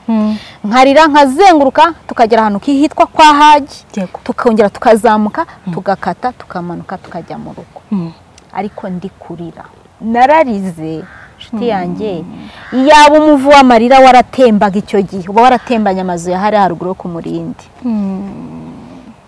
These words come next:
Speaker 2: Nararize cyane.
Speaker 1: Barashe. Mm.
Speaker 2: Oh, no, it's okay. Urabona
Speaker 1: Mm.
Speaker 2: naseka?
Speaker 1: Mm.
Speaker 2: Byararangiye.
Speaker 1: Mm, mm.
Speaker 2: Mbere bwo najyaga nanabivuga nkarira.
Speaker 1: Yego.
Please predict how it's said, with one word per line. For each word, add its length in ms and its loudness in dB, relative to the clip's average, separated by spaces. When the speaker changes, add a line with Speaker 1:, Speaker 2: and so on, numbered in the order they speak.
Speaker 2:
Nararize 500 -10
cyane. 420 -12
Speaker 1:
Barashe. 400 -14
Mm. 260 -8
Speaker 2:
Oh, 220 4
no, 160 6
it's 160 0
okay. 440 4
Urabona 300 6
Speaker 1:
Mm. 60 4
Speaker 2:
naseka? 500 4
Speaker 1:
Mm. 340 2
Speaker 2:
Byararangiye. 1120 4
Speaker 1:
Mm, 340 -4
mm. 160 2
Speaker 2:
Mbere 240 6
bwo 200 4
najyaga 440 4
nanabivuga 600 2
nkarira. 460 -4
Speaker 1:
Yego. 240 -16